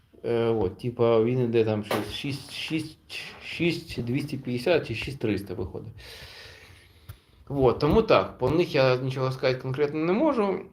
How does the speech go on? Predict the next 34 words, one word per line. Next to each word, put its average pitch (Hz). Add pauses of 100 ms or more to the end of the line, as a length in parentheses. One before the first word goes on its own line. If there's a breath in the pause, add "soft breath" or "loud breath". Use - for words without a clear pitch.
(540)
З 135
того, 165
що 160
буде, 160
от 131
за 139
Донфенг 156
я 156
сказав, 311 (260)
так, 202
в -
принципі, 190
все 175
інше 165
лишається, 135
як 123 (160)
і 139 (200)
є. 104
Якщо 95
будуть 135
ще 139
якісь 135
більш, 139
е, 143
уточнення, 147
я 143
ще -
вийду 151
і 120
розкажу. 120 (460 loud breath)
Ну, 330
не 170
сьогодні, 156
но 135